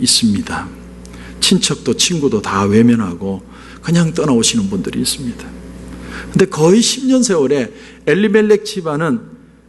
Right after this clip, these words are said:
어, 나가서 재산 다 까먹고 남편 죽고 자식 죽고 아무것도 없어졌습니다.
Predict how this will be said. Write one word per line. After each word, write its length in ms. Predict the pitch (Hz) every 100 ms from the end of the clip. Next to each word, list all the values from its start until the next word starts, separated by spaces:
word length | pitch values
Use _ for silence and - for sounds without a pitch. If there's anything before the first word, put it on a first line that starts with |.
| _ _ _
어, 240 | 107 104 104
나가서 340 | 104 120 160 151
재산 380 | 160 143 151 131
다 260 | 110 107
까먹고 880 | 110 117 104 101 - 95 90 - - -
남편 480 | 131 139 - 117
죽고 460 | 98 - - 95 90
자식 380 | - 143 - -
죽고 500 | - - - - - - - - - - - - - - - -
아무것도 540 | - 104 90 107 117
없어졌습니다. 640 | 101 - 123 - - -